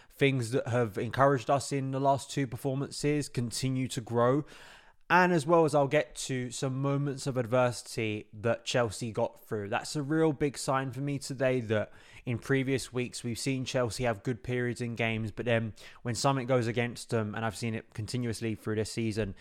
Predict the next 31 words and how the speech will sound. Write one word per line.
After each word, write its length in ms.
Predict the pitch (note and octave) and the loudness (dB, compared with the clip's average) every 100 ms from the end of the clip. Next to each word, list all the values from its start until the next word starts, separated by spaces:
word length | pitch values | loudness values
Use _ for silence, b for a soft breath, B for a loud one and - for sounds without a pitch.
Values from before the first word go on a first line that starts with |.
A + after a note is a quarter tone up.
| B B B | B B B
they 160 | A2+ | 0
collapse 500 | G#2 A#2 A2 G2 - | 2 4 4 2 -6
or 120 | - A2+ | -8 -6
the 100 | A#2+ | -6
performance 560 | A2+ B2 A#2 A#2 G2+ | -6 -6 -6 -6 -6
really 220 | A2+ A2+ | -4 -4
dwindles. 460 | G#2 G#2+ A2 G2+ G2 B B B | -2 -4 -4 -6 -8 B B B
What 140 | B2+ | 4
I 80 | B2+ | 6
like 280 | C3+ D3+ - | 8 6 6
so 160 | - | -4
much 220 | C#3+ C#3 C#3+ | -4 -4 -2
about 160 | C3+ | -2
this 120 | - | -2
performance 520 | A2+ A2 C#3 D3+ D3 - | -8 -4 -4 -2 -6 -6
and 160 | A#2+ | -6
what 160 | A#2+ - | -6 -8
speaks 460 | - C3+ C3 - - - | -6 -6 -6 -10 -10 -6
to 200 | C3 B2 | -4 -2
maybe 300 | B2 B2 A#2+ | -2 0 0
a 60 | A2 | -2
change 440 | - A#2+ A#2 A2 | -2 -4 -4 -4
in 200 | A#2 A#2 | -4 -6
tone, 520 | - A2+ A2 A2+ A2+ - | -2 0 2 0 -4 -8
a 60 | |
change 440 | B2 - C#3 C#3 B2+ | -8 -2 -2 -2 -4
in 100 | C3+ | -2
maybe 220 | C#3 A#2 | -2 -4
fortune 640 | A2 D3 D#3 - - D#3 | -2 0 0 -2 -2 0
in 120 | D3+ C#3+ | 0 0
certain 540 | D3+ C#3+ B2 C#3 - | 2 2 2 -4 -8